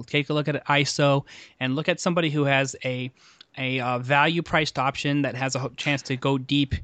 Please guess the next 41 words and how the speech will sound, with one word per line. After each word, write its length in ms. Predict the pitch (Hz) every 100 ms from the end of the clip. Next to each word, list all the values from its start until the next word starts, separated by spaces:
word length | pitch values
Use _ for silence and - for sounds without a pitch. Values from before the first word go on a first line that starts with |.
| - - _
and 240 | 123 120 117
hit 140 | 139
a 40 |
home 260 | 131 139 127
run, 200 | 131 131
'cause 160 | 123 120
the 60 |
home 260 | 123 139 131
runs 420 | 131 135 123 -
are 140 | 113
how 120 | 117 123
you're 160 | 123
gonna 140 | 123 120
win 220 | 123 123
those 160 | 120
G 160 | - 120
P 100 | 123
Ps 380 | 123 120 120 - - - -
and, 280 | 117 117 117 -
and 140 | 120
score 200 | - 127
the 80 | 120
most 220 | 120 120
points 320 | - 135 127
there. 280 | - 117 113 -
And 260 | 117 120
he's 140 | 143 147
eighth 220 | 175 175
in 60 | 180
hard 200 | 165 165
contract 420 | 160 156 160 151
rate 120 | 156
in 60 | 139
the 60 |
fourteen 460 | 131 160 151 - 147
days, 440 | 143 135 139 - - - -
in 60 | 147
the 40 |
last 160 | 147 -
fourteen 320 | 147 - 139
days. 320 | 120 123